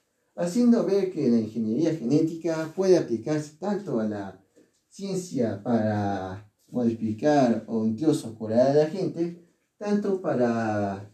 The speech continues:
hacer que los animales puedan vivir en algunos ambientes,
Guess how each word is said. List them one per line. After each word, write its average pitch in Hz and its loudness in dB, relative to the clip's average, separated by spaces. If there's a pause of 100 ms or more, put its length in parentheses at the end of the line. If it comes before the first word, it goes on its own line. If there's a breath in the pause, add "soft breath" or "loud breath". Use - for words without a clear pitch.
(160)
hacer 165 0
que 160 -2
los 117 0
animales 156 2
puedan 151 0
vivir 151 2 (280)
en 226 0
algunos 143 2
ambientes, 170 0